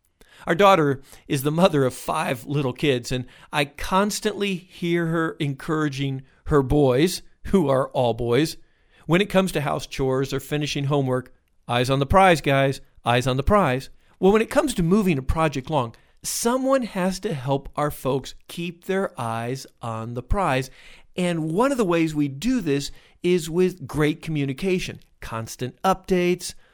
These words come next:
with scoreboards, with celebrations as we achieve goals. So continual communication is a, a fourth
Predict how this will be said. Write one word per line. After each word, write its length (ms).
with 320
scoreboards, 1040
with 160
celebrations 1120
as 200
we 120
achieve 380
goals. 420
So 160
continual 480
communication 800
is 240
a, 280
a 80
fourth 600